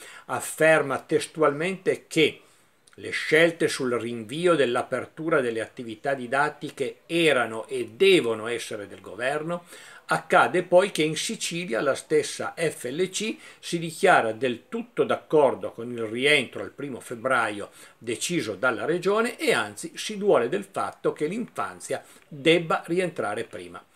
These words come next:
Ma le contraddizioni non finiscono qui, perché non bisogna dimenticare che proprio oggi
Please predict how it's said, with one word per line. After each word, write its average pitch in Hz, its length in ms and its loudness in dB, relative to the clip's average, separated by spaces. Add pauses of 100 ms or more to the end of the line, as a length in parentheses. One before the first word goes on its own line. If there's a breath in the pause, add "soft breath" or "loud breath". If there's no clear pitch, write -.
(500 soft breath)
Ma 214 80 4
le 165 140 6
contraddizioni 208 880 2
non 180 160 2
finiscono 147 560 -2
qui, 117 180 -10 (100)
perché 160 460 -2
non 170 280 -4
bisogna 127 500 0
dimenticare 147 800 -2
che 113 120 -6
proprio 127 440 -2
oggi 143 500 0